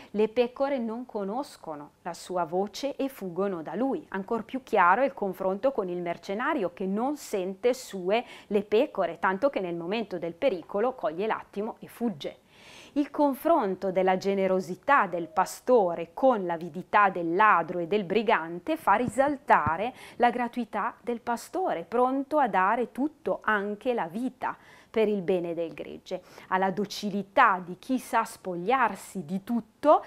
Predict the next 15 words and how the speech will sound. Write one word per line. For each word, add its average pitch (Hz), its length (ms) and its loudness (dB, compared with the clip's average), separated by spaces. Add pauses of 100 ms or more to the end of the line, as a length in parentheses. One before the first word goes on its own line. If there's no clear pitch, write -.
(180)
si - 180 -6
oppone 208 440 0
la 180 160 -2
brama 226 580 4
di 190 160 -4
chi 240 160 -4
pretende 190 680 0
di 170 120 -4
accapararsi 196 760 -2
ciò 190 160 -4
che 285 140 -6
vuole, 180 600 -4
anche 180 500 -2
con 170 240 -10
violenza. 170 680 -8